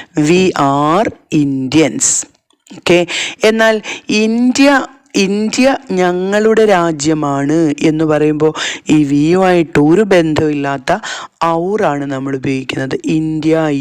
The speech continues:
is our country." "India is our country." എന്നാൽ ഈ ഇന്ത്യ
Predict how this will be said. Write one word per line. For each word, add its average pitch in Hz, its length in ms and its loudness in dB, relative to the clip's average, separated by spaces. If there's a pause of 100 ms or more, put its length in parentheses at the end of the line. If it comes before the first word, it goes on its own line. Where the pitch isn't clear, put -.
(240)
is 262 140 0 (640)
our 185 300 -2 (260)
country." 143 580 -4 (420)
"India 156 500 0 (460)
is 285 120 2 (360)
our 156 420 -2 (360)
country." 135 520 -4 (640)
എന്നാൽ 247 400 0 (360)
ഈ 240 360 -2
ഇന്ത്യ 220 600 0